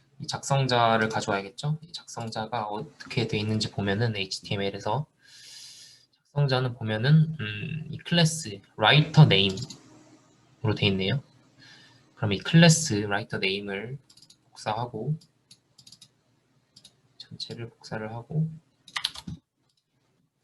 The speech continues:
라이터스하고 <clears throat> find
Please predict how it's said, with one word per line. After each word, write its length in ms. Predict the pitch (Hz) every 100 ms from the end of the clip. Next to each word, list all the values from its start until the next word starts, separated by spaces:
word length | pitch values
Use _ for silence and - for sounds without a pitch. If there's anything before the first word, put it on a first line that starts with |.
| _ _ _ _ _ _ _ _ _ _ _ _ _ _ _ _ _ _ _ _ _ -
라이터스하고 1500 | 113 - - - - - - 104 104 - - 123 120 143 160 -
<clears throat> 3000 | - - 196 175 156 160 - - - 147 - - _ _ _ _ _ _ _ _ _ _ _ _ _ _ _ _
find 640 | 127 123 123 117 147 170